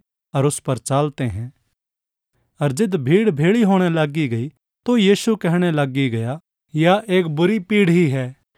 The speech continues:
और निशानी देखना चाहते हैं, पर योना की निशानियों को छोड़ी होर कोई इनको निशानी कोई न मिले।"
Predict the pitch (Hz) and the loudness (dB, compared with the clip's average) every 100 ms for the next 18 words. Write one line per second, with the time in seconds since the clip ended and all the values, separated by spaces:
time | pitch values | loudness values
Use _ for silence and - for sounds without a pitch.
0 | _ - 165 170 - 190 214 240 175 180 | _ -4 0 0 0 2 2 2 2 0
1 | 175 165 131 143 131 - 120 110 135 _ | 0 -4 -2 -2 -2 -4 -6 -6 -10 _
2 | _ _ - 202 143 131 180 233 233 220 | _ _ 0 2 2 2 2 0 0 0
3 | 190 165 - 180 196 190 175 - 165 139 | 0 -2 0 0 0 -2 -4 -2 -2 0
4 | 131 117 _ _ - 185 185 - 214 240 | -2 -2 _ _ -2 0 0 2 2 2
5 | 208 185 185 175 156 165 160 139 - 139 | -2 -2 0 -2 0 0 0 -2 -2 -2
6 | 139 113 107 123 165 | 0 -2 -4 -8 -12